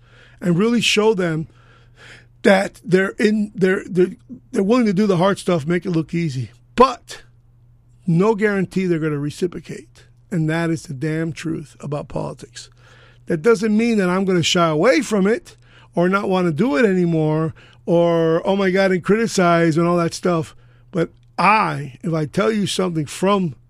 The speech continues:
there, pay attention, folks. I'm s-, watching.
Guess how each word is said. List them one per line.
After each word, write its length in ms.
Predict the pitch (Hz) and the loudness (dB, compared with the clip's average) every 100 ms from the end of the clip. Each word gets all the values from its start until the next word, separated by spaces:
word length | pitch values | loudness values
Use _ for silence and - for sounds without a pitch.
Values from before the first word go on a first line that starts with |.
| _ | _
there, 720 | - 135 202 214 170 147 - - _ _ _ - | -8 0 2 2 -2 -4 -8 -18 _ _ _ -20
pay 240 | - - 254 | -12 -6 -6
attention, 420 | - 180 156 127 | -4 -4 -4 -8
folks. 460 | 117 139 160 - - _ _ - | -12 -10 -10 -14 -20 _ _ -14
I'm 200 | - 233 | -6 -4
s-, 160 | 208 - | -4 -6
watching. 600 | 240 214 214 - 117 113 | -6 -6 -6 -10 -12 -14